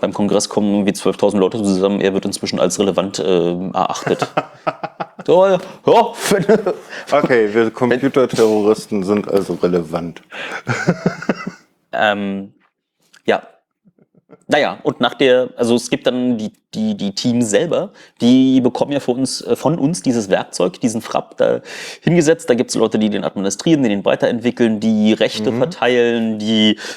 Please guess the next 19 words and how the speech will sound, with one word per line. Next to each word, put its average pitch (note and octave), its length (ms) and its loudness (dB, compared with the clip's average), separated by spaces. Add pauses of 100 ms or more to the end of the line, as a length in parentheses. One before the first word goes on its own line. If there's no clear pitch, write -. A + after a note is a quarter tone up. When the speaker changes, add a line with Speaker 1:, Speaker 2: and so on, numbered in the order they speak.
(180)
Speaker 1:
grob B2 380 2
dabei A2+ 260 4
helfen. A2+ 760 2 (360)
Äh, A2+ 180 2
es A2+ 140 0
gibt - 340 -8 (100)
Rechtschreib-, - 680 -2
ähm, A#2 480 2 (380)
Hardcore-Nerds, B2 920 0
die B2 100 -4
da A#2 100 4
durchgehen, A2+ 840 0 (300)
ähm, F#2+ 680 -2 (120)
die G2 400 2
Abstracts, - 800 -4
äh, G#2 300 4
und G#2 380 -2
Titel B2 400 2
korrigieren. C3 800 0